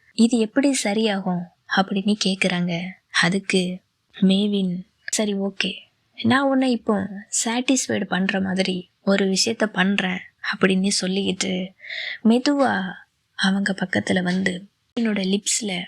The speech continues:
அப்படி அவங்க உதட்டோட உதட்ட அப்படி வச்சு எடுக்கறாங்க.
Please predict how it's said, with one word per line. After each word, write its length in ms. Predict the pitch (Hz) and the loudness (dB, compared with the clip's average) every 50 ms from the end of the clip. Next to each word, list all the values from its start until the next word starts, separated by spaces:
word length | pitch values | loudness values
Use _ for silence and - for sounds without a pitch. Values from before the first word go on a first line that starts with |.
| - _ _ _ _ _ _ - | -12 _ _ _ _ _ _ 0
அப்படி 340 | - - - - 226 226 220 | 0 0 2 2 4 4 4
அவங்க 220 | 208 202 202 202 202 196 | 2 0 -2 -2 0 0
உதட்டோட 520 | 202 208 - 226 226 - 233 226 226 220 208 | 0 0 0 0 0 2 2 2 2 2 0
உதட்ட 340 | 190 190 202 - - - - - - - 226 - _ _ _ | 0 -2 -2 -4 -4 -2 -4 -4 -4 -6 -10 -14 _ _ _
அப்படி 340 | - 226 226 240 - 254 254 240 | -2 0 0 2 4 2 2 2
வச்சு 440 | 226 226 226 - _ - - - 294 262 | 2 -2 -4 -6 _ -6 -4 -4 -2 -4
எடுக்கறாங்க. 540 | 220 214 226 - - 202 196 185 185 180 | -4 -6 -4 -2 -2 0 0 0 -2 -4